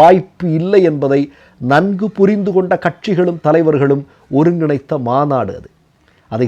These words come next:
தமிழ்நாடு மிகப்பெரிய அளவில் கொண்டாடியது. தமிழ்நாட்டு மக்கள் அதை கொண்டாடினார்கள். இப்படி ஒரு மாநாடு, சனாதன ஒழிப்பு என்பது ரொம்ப முக்கியமானது என்பதை நன்கு உணர்ந்து கொண்டார்கள் தமிழ் மக்கள். ஆனால் அதை உணராத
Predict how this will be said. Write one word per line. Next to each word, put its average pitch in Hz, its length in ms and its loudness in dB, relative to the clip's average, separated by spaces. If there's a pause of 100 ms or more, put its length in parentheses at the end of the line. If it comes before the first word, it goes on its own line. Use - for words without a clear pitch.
(120)
தமிழ்நாடு 165 440 4 (160)
மிகப்பெரிய 156 460 -2
அளவில் 156 320 -6
கொண்டாடியது. 160 540 -2 (400)
தமிழ்நாட்டு 175 500 2
மக்கள் 160 300 0
அதை 156 120 0 (140)
கொண்டாடினார்கள். 165 680 0 (120)
இப்படி 170 240 0 (120)
ஒரு 156 120 0 (360)
மாநாடு, 170 400 4 (100)
சனாதன 180 500 2
ஒழிப்பு 196 360 0
என்பது 180 300 0
ரொம்ப 180 140 0 (120)
முக்கியமானது 196 680 4 (520)
என்பதை 185 320 2 (460)
நன்கு 208 340 2 (160)
உணர்ந்து 233 360 2
கொண்டார்கள் 156 500 0
தமிழ் 107 240 -8
மக்கள். - 260 -20 (880)
ஆனால் 123 240 0 (100)
அதை 123 120 -2 (120)
உணராத 160 340 4